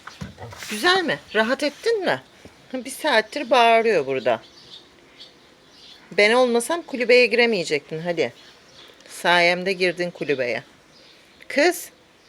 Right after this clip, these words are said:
sen çok mu seviyorsun burayı ama sığmıyorsun bak.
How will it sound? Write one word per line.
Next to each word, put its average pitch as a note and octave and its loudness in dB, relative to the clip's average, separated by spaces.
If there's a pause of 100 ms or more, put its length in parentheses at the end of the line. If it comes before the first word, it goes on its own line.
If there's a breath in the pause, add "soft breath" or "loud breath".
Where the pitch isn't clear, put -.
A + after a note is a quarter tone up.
(1300 loud breath)
sen A#3 2
çok F4 -6
mu F#4 -6
seviyorsun C#4 0
burayı D#3+ 0
ama A#3+ -2
sığmıyorsun A3+ -6
bak. C#4+ -2